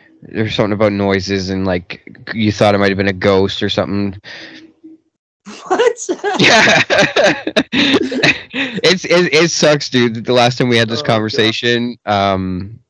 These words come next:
Speaker 1: that the audio didn't take, but
Speaker 2: Yeah. Uh,
Speaker 1: anyways,
Speaker 2: no,
Speaker 1: I, so, like, you have anything you wanna, like, toss in or, like
Speaker 2: Yeah, yeah. Um, so I really, I think this is a couple things that we had talked about before too. Is, um,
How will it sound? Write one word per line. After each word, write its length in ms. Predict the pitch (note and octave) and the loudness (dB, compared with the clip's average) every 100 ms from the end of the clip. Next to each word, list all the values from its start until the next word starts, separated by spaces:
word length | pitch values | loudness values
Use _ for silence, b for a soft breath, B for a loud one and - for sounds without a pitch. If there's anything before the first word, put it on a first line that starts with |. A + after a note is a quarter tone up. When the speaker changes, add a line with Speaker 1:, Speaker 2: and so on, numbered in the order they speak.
| _ _ _ - | _ _ _ -4
Speaker 1:
that 160 | G#2+ | -2
the 120 | A2 | 2
audio 300 | G#2+ G#2 G2+ G2 | 4 4 2 2
didn't 280 | G2 F#2+ | 0 -2
take, 380 | G2+ F#2+ F#2 - | -2 -2 -2 -4
but 260 | F#2 F2 - - A2 _ B B B B | -2 -2 -4 -14 -20 _ B B B B
Speaker 2:
Yeah. 420 | - A2+ G#2+ G#2 G2+ _ _ _ _ _ _ | -20 -20 -20 -20 _ _ _ _ _ _ _
Uh, 320 | - D3 D#3 D#3 | -6 -2 0 2
Speaker 1:
anyways, 280 | F3+ D3 C3 | 4 2 0
Speaker 2:
no, 120 | C#3 - | -6 -2
Speaker 1:
I, 200 | C#3+ D3 | 0 0
so, 480 | C3+ - E3 E3 D#3+ | 0 2 4 4 2
like, 560 | C3 D#3+ D#3 A2 C3 - | 2 4 4 0 -6 -12
you 420 | C3 A#2+ C3+ E3 | -12 -6 2 4
have 400 | F3 E3+ E3+ C#3+ | 4 4 4 2
anything 500 | C#3+ D3 D3+ D3 D3 | 0 2 2 2 2
you 80 | C#3 | 2
wanna, 180 | C3+ C3 | 4 4
like, 180 | A#2+ A#2 | 2 2
toss 420 | - A#2 A#2+ A#2+ | 2 2 2 0
in 380 | A2+ C3 E3 E3+ | 0 0 -2 -4
or, 360 | D2 G#2+ G#2 G#2 | 2 4 4 4
like 220 | G#2 G2 | 2 2
Speaker 2:
Yeah, 400 | F#3+ C4 C4 E3 - _ _ - | 0 -4 -6 -12 -16 _ _ -14
yeah. 760 | D#3 A3+ G3+ D3+ D#3+ E3 E3 | -12 -10 -12 -12 -10 -10 -10
Um, 180 | D#3+ D3 | -12 -16
so 380 | B2+ F3+ E3 D3 | -16 -12 -10 -12
I 380 | C3+ D#3+ F#3 F#3+ F3+ _ _ | -8 -8 -8 -14 _ _ _
really, 320 | D3 E3 E3 D3+ | -14 -12 -12 -12
I 100 | C3+ | -12
think 320 | D#3+ G3 F3 C#3 | -12 -14 -16 -16
this 180 | D#3 | -16
is 100 | D#3 | -16
a 40 | D3 | -12
couple 260 | D#3+ C#3+ | -10 -10
things 240 | D3 D#3+ C3 | -10 -12 -10
that 120 | B2+ | -10
we 80 | C3 | -6
had 140 | C#3 | -6
talked 260 | C#3 C3+ C3 | -4 -6 -6
about 240 | C3+ B2 A#2+ | -8 -8 -8
before 360 | A#2+ C3+ B2 | -12 -10 -10
too. 500 | B2 D3+ C#3+ B2+ B2 | -10 -6 -6 -6 -8
Is, 380 | A2 A#2+ A#2+ A#2 | -12 -14 -18 -18
um, 400 | A#2+ A2+ A2 G#2 | -16 -16 -18 -20